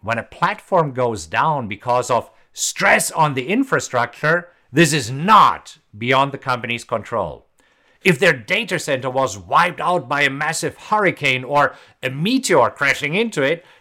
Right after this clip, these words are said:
that would be out of their control. But stress on the infrastructure? Come on! If you are affected, what should you do? You see, right now, Robinhood is offering its Gold clients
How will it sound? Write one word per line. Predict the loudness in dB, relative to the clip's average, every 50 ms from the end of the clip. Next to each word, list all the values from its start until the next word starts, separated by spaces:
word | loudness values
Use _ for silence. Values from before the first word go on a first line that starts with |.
| _ _
that | -20 -4 2 6 8 8 8 6 4 0 -8 -20 -20 _ _ _ _ _ _
would | 0 0 0 2 0
be | 0 2
out | 4 4 2 2
of | -2 -4
their | -4 -4 -4
control. | -4 -8 -12 -12 -8 -8 -6 -6 -6
But | -2 -2 -2 -2 -2 _ _ _ _ _ _ _ _ _ _ _ _
stress | -12 -4 2 2 2 2 2 -2 -2
on | -2 -2 -2
the | -2 -4 -2 -2
infrastructure? | -2 -2 -2 -4 -6 -6 -6 -4 -4 -4 -4 -6 -6 -4 -4 -4 -4 -6 -10 _ _ _ _
Come | -10 -8 -8 -6 -2 0 0 4 6
on! | 8 8 8 8 8 6 4 2 0 -4 -12 -16 -20 _ _ -4
If | -4 -4 -4 0
you | 0 2 2 2
are | 2 2 2 2 2
affected, | -2 -6 -6 -6 -6 -8 -6 _ -10 -12 -12 -14 _ _ _ _ _ _ _ _ _
what | -16 0 6 6 6 6 4
should | -4 -8 -6 -6 -6 -6 -6 -8
you | -6 -6
do? | -4 -4 -6 -6 -6 -10 -16 _ _ _ _ _ _ _ _ _ _ _ _ _ _ _
You | -6
see, | -4 -4 -4 -4 -6
right | -2 2 2 4 4 2 0
now, | -2 -4 -4 -2 0 0 0 0
Robinhood | 2 0 0 0 0 -2 -4 -6 -4 -2 -2 -4 -4 -6
is | -8 -8 -8 -6 2
offering | 4 4 4 4 2 -2 -2 -2 -6
its | -10 -12 -12 -14
Gold | -16 -16 -6 2 4 4 4 4 0 -4 -8 -8
clients | -4 -2 -2 0 -2 -2 -4 -8 -10 -12 -18